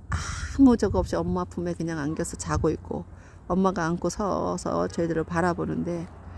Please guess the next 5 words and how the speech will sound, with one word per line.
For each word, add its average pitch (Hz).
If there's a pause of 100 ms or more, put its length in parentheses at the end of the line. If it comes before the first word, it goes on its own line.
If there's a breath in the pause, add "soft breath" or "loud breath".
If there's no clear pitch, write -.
(420 loud breath)
totally 269
정말 196
전적으로 247
엄마의 202
품에 196